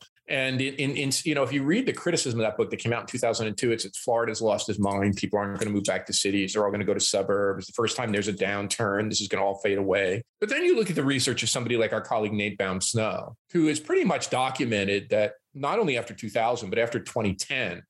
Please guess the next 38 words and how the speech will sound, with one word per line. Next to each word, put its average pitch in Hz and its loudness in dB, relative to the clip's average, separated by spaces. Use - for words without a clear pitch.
there 127 4
has 127 0
been 117 0
this 107 2
accelerated 117 0
movement 104 2
back 95 0
to 98 -8
cities. 143 0
And, 151 0
you 165 0
know, 143 2
people 214 -2
didn't 117 -2
believe 120 2
that. 92 -2
And 147 0
then 190 0
the - 0
twenty 143 -2
twenty 131 -2
U 110 4
S 107 0
Census 208 -2
comes 113 -4
out. 107 2
And 110 -12
in 110 -8
fact, 135 -4
they 113 2
found 117 0
that 107 0
the 110 -4
twenty 180 -2
largest 120 0
cities 110 0
all 104 0
grew, 120 0